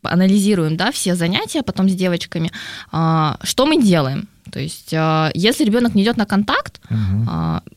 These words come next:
Speaker 1: мы его не заставляем. Но это не значит, что мы его бросаем, ну, типа, сиди <laughs> и занимайся
Speaker 2: Да
Speaker 1: своими
Speaker 2: и
Speaker 1: делами.
Speaker 2: так.
Speaker 1: Оставляешь на какое-то время, пять-десять минут, и потом подходишь снова.
Speaker 2: Мгм, мгм.
Speaker 1: И это продолжается до тех пор, пока р-,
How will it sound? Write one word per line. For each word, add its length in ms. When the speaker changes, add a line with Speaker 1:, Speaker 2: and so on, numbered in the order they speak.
Speaker 1:
мы 180
его 160
не 220
заставляем. 600
Но 260
это 140
не 80
значит, 180
что 140
мы 100
его 100
бросаем, 500
ну, 380
типа, 200
сиди 460
<laughs> 340
и 40
занимайся 380
Speaker 2:
Да 40
Speaker 1:
своими 160
Speaker 2:
и 40
Speaker 1:
делами. 280
Speaker 2:
так. 140
Speaker 1:
Оставляешь 720
на 80
какое-то 420
время, 420
пять-десять 520
минут, 360
и 60
потом 320
подходишь 500
снова. 320
Speaker 2:
Мгм, 260
мгм. 320
Speaker 1:
И 480
это 200
продолжается 440
до 120
тех 280
пор, 140
пока 480
р-, 140